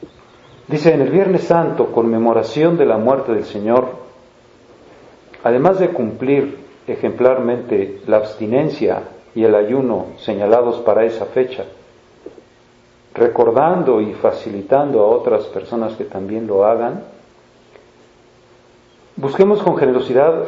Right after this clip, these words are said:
pequeñas mortificaciones a lo largo de esas horas y ofrezcámoslas en desagravio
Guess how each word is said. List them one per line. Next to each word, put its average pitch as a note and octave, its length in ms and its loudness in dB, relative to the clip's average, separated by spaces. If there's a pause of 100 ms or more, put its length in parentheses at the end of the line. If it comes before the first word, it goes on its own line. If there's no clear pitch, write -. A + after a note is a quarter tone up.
(340)
pequeñas E3 540 0
mortificaciones A#2 1000 -2
a G#2 60 0
lo G#2 100 2
largo A#2 540 2
de G#2 140 2
esas B2 320 -4
horas C#3+ 500 0 (1160)
y A#2 80 -2
ofrezcámoslas D#3+ 1300 0 (200)
en A2+ 120 0
desagravio G#2 680 0